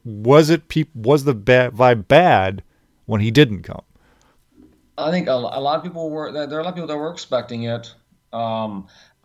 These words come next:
Speaker 2: I didn't hear a whole lot of, uh, people when, when it was done, they, they left, they got their chairs and
Speaker 1: Mm-hmm.
Speaker 2: they took pictures of the ring, they left.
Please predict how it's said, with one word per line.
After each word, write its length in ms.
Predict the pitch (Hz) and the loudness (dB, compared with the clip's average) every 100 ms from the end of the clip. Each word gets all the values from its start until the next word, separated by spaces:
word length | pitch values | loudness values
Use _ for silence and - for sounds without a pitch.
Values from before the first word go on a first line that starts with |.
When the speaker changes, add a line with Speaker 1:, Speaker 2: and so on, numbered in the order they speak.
| _ - | _ -8
Speaker 2:
I 100 | 165 | -6
didn't 200 | 233 233 | -4 -4
hear 240 | 190 214 | -4 -4
a 40 | 190 | -6
whole 120 | 190 | -4
lot 160 | 180 156 | -6 -4
of, 100 | 110 | -6
uh, 80 | |
people 320 | - 196 180 160 | -6 -6 -6 -8
when, 260 | 151 139 | -8 -8
when 120 | 156 156 | -8 -8
it 20 | |
was 140 | 135 | -8
done, 280 | 131 160 170 | -4 -2 -2
they, 140 | 156 | -6
they 160 | 123 135 | -8 -10
left, 360 | 113 127 156 135 | -6 -4 -4 -6
they 80 | |
got 180 | 127 135 | -8 -8
their 100 | 123 | -10
chairs 720 | 113 151 143 143 143 143 143 | -14 -10 -8 -8 -8 -8 -6
and 200 | 131 147 | -4 -2
Speaker 1:
Mm-hmm. 260 | 113 113 110 | -4 -6 -10
Speaker 2:
they 60 | 185 | -12
took 260 | 131 _ | -16 _
pictures 280 | 156 143 147 | -10 -8 -8
of 20 | |
the 60 | 131 | -4
ring, 180 | 139 139 | -4 -4
they 140 | 123 | -4
left. 420 | 123 147 151 151 | -2 0 -2 -4